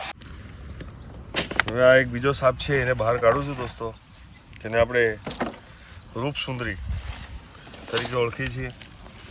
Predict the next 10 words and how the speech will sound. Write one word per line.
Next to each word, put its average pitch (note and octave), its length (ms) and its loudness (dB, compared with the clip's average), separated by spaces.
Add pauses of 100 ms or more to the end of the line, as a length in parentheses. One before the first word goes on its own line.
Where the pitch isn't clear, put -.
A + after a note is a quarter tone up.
(440)
અને A2 140 -2
આપણા A#2 360 0
ત્યાં B2+ 240 0
એને A#2+ 80 0 (3250)
ગુજરાતીમાં C3+ 480 2
આપણે C3 220 2
રૂપસુંદરી C#3+ 480 -2
તરીકે C#3 200 -2
ઓળખીએ C3+ 340 4
છીએ C#3 120 -8